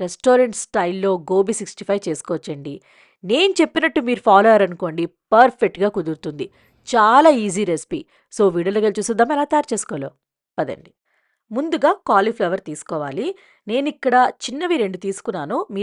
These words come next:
దగ్గర పెద్ద కాలీఫ్లవర్ ఉందనుకోండి, ఒకటి తీసుకుంటే సరిపోతుంది. కాలీఫ్లవర్‌ని ఇలా పెద్ద పెద్ద ముక్కలుగానే తీసుకోవాలి. సపోజ్ మరీ పెద్దగా ఉందనుకోండి, సగం చేసుకోండి. మరి చిన్న పీసెస్‌తో మాత్రం ఈ గోబీ సిక్స్టీ ఫైవ్ అనేది బాగోదన్నమాట. మీకు నేను సైజ్ చూపిస్తాను, అలా కట్ చేసుకుంటే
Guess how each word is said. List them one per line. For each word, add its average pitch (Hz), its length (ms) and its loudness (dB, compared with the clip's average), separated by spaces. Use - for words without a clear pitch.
దగ్గర 196 220 -2
పెద్ద 156 180 -6
కాలీఫ్లవర్ 202 480 -2
ఉందనుకోండి, 170 540 -8
ఒకటి - 220 -6
తీసుకుంటే 139 440 -10
సరిపోతుంది. - 500 -14
కాలీఫ్లవర్‌ని 254 640 0
ఇలా 226 100 2
పెద్ద 185 200 -4
పెద్ద 254 200 -4
ముక్కలుగానే 190 400 -6
తీసుకోవాలి. 160 560 -8
సపోజ్ 240 380 0
మరీ 190 160 -6
పెద్దగా 214 360 -2
ఉందనుకోండి, 185 520 -8
సగం 202 320 0
చేసుకోండి. 143 460 -10
మరి 294 120 0
చిన్న 294 180 -4
పీసెస్‌తో 262 500 -2
మాత్రం 226 260 -6
ఈ 302 40 -2
గోబీ 220 260 4
సిక్స్టీ 208 260 -8
ఫైవ్ 175 140 -2
అనేది 156 200 -8
బాగోదన్నమాట. 143 640 -10
మీకు 233 200 -8
నేను 226 160 -2
సైజ్ 240 300 0
చూపిస్తాను, 196 500 -4
అలా 196 120 0
కట్ 175 160 -14
చేసుకుంటే 151 340 -12